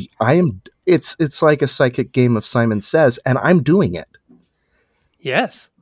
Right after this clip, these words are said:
Speaker 1: So you are mind controlling me.
Speaker 2: We
Speaker 1: Mm-hmm.
Speaker 2: are, totally.
Speaker 1: Unless I break the rules.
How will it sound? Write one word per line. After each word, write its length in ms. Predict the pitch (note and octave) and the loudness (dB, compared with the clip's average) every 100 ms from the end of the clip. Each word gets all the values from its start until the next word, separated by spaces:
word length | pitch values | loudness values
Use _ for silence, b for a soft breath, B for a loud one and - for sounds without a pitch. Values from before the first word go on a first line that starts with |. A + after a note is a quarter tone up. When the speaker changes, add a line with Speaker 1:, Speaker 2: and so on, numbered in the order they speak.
| _ | _
Speaker 1:
So 160 | - C3 | -2 2
you 260 | C#3 G3 | 4 4
are 180 | A#2 D3 | 4 4
mind 300 | C3+ C3 F3+ | 4 2 0
controlling 500 | - D3+ F2 C2 C#2+ | -4 -4 -4 -6 -12
me. 180 | - B2+ b b b _ | -14 -16 b b b _
Speaker 2:
We 160 | - C#3 | -6 -4
Speaker 1:
Mm-hmm. 120 | D3+ | -4
Speaker 2:
are, 100 | E3+ | -6
totally. 480 | - D3 D3+ C#3 C3+ _ _ - B B _ | -10 -8 -6 -8 -12 _ _ -20 B B _
Speaker 1:
Unless 320 | A#2+ C3 D3 C#3+ | 0 2 2 2
I 80 | |
break 240 | A#2+ B2 B2 | 2 0 0
the 100 | A2 | -2
rules. 420 | D3 - - | -2 -4 -8